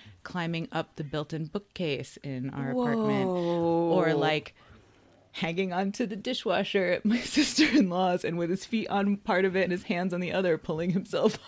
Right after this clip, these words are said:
Speaker 2: Oh my
Speaker 1: up. Like, he just
Speaker 2: gosh.
Speaker 1: climbed all the time.
Speaker 2: I've said
Speaker 1: And
Speaker 2: it before. You either have a climber or you don't. I never had a
Speaker 1: Right.
Speaker 2: climber, but people with climbers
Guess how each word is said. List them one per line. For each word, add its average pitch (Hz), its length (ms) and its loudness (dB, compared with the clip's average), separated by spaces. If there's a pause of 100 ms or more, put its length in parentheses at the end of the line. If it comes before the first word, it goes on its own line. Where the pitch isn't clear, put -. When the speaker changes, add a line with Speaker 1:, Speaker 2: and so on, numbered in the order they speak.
Speaker 2:
Oh 494 160 -6
my 640 80 8
Speaker 1:
up. 640 100 0
Like, 508 140 6 (300)
he - 20 6
just - 300 0
Speaker 2:
gosh. - 60 -18 (180)
Speaker 1:
climbed 220 360 0
all 190 120 2
the 202 80 -4
time. 220 480 2
Speaker 2:
I've 269 100 2
said 220 120 4
Speaker 1:
And 370 100 6
Speaker 2:
it - 40 2
before. 320 360 8
You 226 180 2
either 208 200 4
have 202 180 2
a - 20 -8
climber 277 500 6
or 226 160 4
you 196 280 2
don't. 160 440 4 (140)
I 180 80 2
never 202 340 6
had 214 140 2
a 165 80 6
Speaker 1:
Right. 190 100 4
Speaker 2:
climber, 143 460 6
but 175 140 4
people 294 320 4
with 311 180 6
climbers 240 800 2